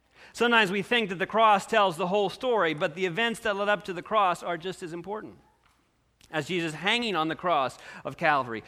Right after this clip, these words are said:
So let's visit now the Garden of Gethsemane. When we think of Jesus bearing the sins of the world, we think of the cross. But actually, the sins of the world were pa-, placed on Jesus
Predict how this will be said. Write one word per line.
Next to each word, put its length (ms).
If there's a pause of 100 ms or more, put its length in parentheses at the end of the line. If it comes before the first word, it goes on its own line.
(120)
So 120
let's 240
visit 440
now 360
the 140
Garden 460
of 440 (300)
Gethsemane. 760 (2500)
When 120
we 100
think 280
of 160
Jesus 520
bearing 340
the 80
sins 400
of 100
the 80
world, 560 (1800)
we 120
think 160
of 60
the 40
cross. 600 (1300)
But 200
actually, 480
the 140
sins 340
of 100
the 80
world 300
were 140
pa-, 300
placed 380
on 220
Jesus 400